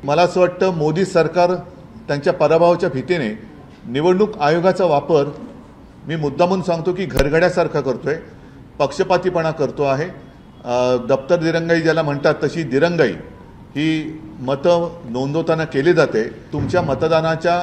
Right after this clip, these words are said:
अधिकारापासून वंचित राहू नका. आपण मतदान केंद्रामध्ये जाऊन उभे राहा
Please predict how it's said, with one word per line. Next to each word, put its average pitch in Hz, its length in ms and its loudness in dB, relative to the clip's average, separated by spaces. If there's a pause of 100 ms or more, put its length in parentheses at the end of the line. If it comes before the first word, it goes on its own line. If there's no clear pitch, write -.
अधिकारापासून 151 680 -2
वंचित 127 400 -4
राहू 123 220 -2
नका. 151 300 -2 (640)
आपण 156 240 0
मतदान 151 400 0
केंद्रामध्ये 156 540 -2
जाऊन 156 200 0
उभे 139 300 4
राहा 123 160 4